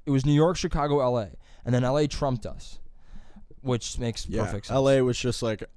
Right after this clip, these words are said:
Speaker 2: "Uh, we're actually bigger now."
Speaker 1: Yeah.
Speaker 2: <laughs> And then we're like, "Wait." <laughs>
Speaker 1: But if you come here
Speaker 2: 'Cause
Speaker 1: and
Speaker 2: they just,
Speaker 1: breathe,
Speaker 2: uh,
Speaker 1: you know?
Speaker 2: it made their borders bigger, so they're like, "Well, we're the
Speaker 1: <laughs>
Speaker 2: biggest now."
Speaker 1: Yeah, yeah,
Speaker 2: And we're
Speaker 1: now
Speaker 2: like,
Speaker 1: we wanna be
Speaker 2: "What?"
Speaker 1: the biggest. That's
Speaker 2: <laughs> Yeah.
Speaker 1: bullshit, dude. That's so
Speaker 2: <laughs>
Speaker 1: bullshit.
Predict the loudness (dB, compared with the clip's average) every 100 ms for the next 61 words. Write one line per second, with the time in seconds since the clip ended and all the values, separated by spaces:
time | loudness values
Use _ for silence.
0 | -2 2 4 6 6 4 6 6 6 2
1 | 2 2 2 -2 0 0 0 -4 -4 -4
2 | -4 -2 0 2 2 2 2 4 4 4
3 | 4 0 0 0 0 -2 -10 2 2 2
4 | -2 -4 0 2 2 2 2 4 4 6
5 | 6 6 6 6 4 -2 -6 -4 -2 -2
6 | -4 -6 -10 -14 -16 -18 -16 -14 -10 -6
7 | -4 -2 -4 0 0 0 -4 -8 -6 -6
8 | -6 -14 -10 -6 -4 -4 -6 -4 -2 0
9 | -2 -8 -20 -6 -4 2 2 4 4 4
10 | 4 8 10 12 10 6 6 6 6 8
11 | 10 10 8 8 6 4 2 0 -2 -2
12 | 0 0 4 6 4 2 0 0 0 0
13 | 0 2 2 2 0 -4 -6 -8 -10